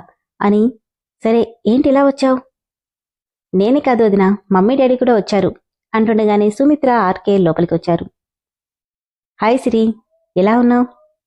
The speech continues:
"బాగున్నాను మావయ్య, మీరెలా ఉన్నారు?" "ఏంటి ఇలా వచ్చారు?" "మీ అత్తయ్య ఏవో తీసుకోవాలంట." "అలాగా, రండత్తయ్య, మీకు దగ్గరుండి నేను చూపిస్తాను" అంటూ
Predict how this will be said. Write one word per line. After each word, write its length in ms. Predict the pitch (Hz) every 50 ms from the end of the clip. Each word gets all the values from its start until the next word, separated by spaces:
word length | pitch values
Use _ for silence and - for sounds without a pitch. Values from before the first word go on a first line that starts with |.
| - 180
"బాగున్నాను 460 | 175 180 180 196 233 240 233 220 208
మావయ్య, 320 | 196 190 190 190 185 185
మీరెలా 380 | 185 180 175 180 208 233 240 233
ఉన్నారు?" 340 | 226 226 226 220 220 226 226 226 - _ _ _ _ _ _ _ _ _ _ _ _ _ _ _ _ _ _ _ _ _ _ _ _ _ _ _ _ _ -
"ఏంటి 260 | 208 226 285 320 302
ఇలా 220 | 294 262 214 233 262 269
వచ్చారు?" 420 | 262 262 - 254 240 247 247 247 - _ _ _ _ _ _ _ _ _ _ _ _ _ _ -
"మీ 120 | 180 190 190
అత్తయ్య 340 | 180 180 - 240 233 220 220 240 233 190
ఏవో 140 | 175 190 220
తీసుకోవాలంట." 720 | 226 - 208 220 - - - 226 196 185 180 165 165 - 156 156 160 - - _ _ _ _ _ _ _ _ _ _ -
"అలాగా, 420 | 185 185 190 214 233 208 196 185 190 190 185 170 170 _ _ _ _ _ _ -
రండత్తయ్య, 440 | 202 208 220 269 269 - 220 202 190 185 185 - _ _ - -
మీకు 220 | 220 214 - 233
దగ్గరుండి 520 | 214 175 156 156 - 226 233 - 220 220 226
నేను 200 | 185 165 190 233
చూపిస్తాను" 520 | - 240 - - - - 214 190 180 165 165 _ _ _ _ _ _ _ -
అంటూ 260 | 214 214 196 - 202